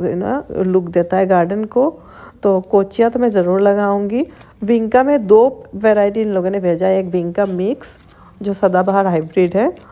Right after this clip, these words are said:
ये, ये तो बहुत, मैं, मुझे बहुत पसंद है गर्मी में, बहुत ही easy to care and बहुत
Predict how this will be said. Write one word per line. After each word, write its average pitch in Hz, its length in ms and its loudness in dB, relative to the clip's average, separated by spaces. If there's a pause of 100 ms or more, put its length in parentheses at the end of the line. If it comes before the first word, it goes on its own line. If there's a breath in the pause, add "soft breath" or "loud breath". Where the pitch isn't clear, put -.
(420 loud breath)
ये, 185 320 -6
ये 240 300 2
तो 247 240 2
बहुत, 185 460 0
मैं, 175 460 -6
मुझे 175 360 0
बहुत 175 440 2
पसंद 170 360 -2
है 185 140 2
गर्मी 160 340 -2
में, 190 260 -4 (720 soft breath)
बहुत 185 500 -2
ही 220 360 -2
easy 185 280 -4
to 208 80 0
care 185 400 2
and 175 80 -2
बहुत 233 640 0